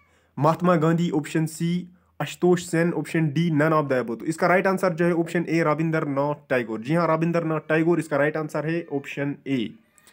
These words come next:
Now the question number nine, India honored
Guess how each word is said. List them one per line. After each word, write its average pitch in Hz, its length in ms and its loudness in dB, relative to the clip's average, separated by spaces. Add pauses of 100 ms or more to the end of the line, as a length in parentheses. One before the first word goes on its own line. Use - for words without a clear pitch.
(760)
Now 151 240 4
the 185 100 4
question 190 280 2
number 190 200 2 (280)
nine, 143 340 2 (380)
India 190 420 4
honored 185 500 2